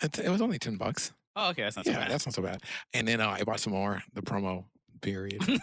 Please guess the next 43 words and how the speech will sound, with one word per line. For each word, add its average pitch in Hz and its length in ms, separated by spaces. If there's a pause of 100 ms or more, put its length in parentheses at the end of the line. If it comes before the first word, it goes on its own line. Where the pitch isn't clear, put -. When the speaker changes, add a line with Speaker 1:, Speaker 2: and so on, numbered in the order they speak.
(140)
Speaker 2:
Okay. 185 460
Speaker 1:
over. 123 200 (180)
Speaker 2:
All 196 100
right, 170 180
Speaker 1:
Um, 113 60
Speaker 2:
so 147 120
<laughs> 175 400
you, 165 120
Speaker 1:
I, - 80 (320)
Speaker 2:
yeah, 156 220
Speaker 1:
I, 175 80
Speaker 2:
this 196 60
is - 60
Speaker 1:
I - 20
Speaker 2:
your, 156 100
Speaker 1:
bought 135 80
some 127 100
Speaker 2:
uh, - 40
Speaker 1:
more, 131 160
but 175 100
it 220 40
wasn't 196 200
that 110 80
much. 98 180
Speaker 2:
down- 127 140
Speaker 1:
It - 40
wa-, 147 80
it - 80
wasn't 143 240
Speaker 2:
Mm-hmm. 123 60
Speaker 1:
as 107 100
much 107 160
as 98 60
the 95 60
first - 240
one. 98 100 (300)
But 143 120
I, 165 120
I 170 80
donated 190 260
some 143 120
more 117 120
bits, - 480